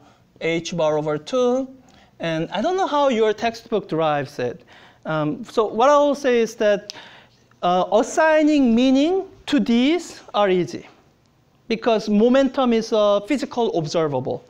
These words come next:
It's a quantity you can measure. The, the position is also physical observable. It's something you can measure. So you get uncertainty on those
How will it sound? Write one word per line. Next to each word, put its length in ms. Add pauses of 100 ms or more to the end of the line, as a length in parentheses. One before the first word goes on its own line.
(160)
It's 160
a 60
quantity 420
you 80
can 200
measure. 320 (1300)
The, 240
the 200
position 580
is 140
also 280
physical 440
observable. 680
It's 140
something 240
you 80
can 160
measure. 420 (280)
So 240
you 120
get 260
uncertainty 640
on 120
those 220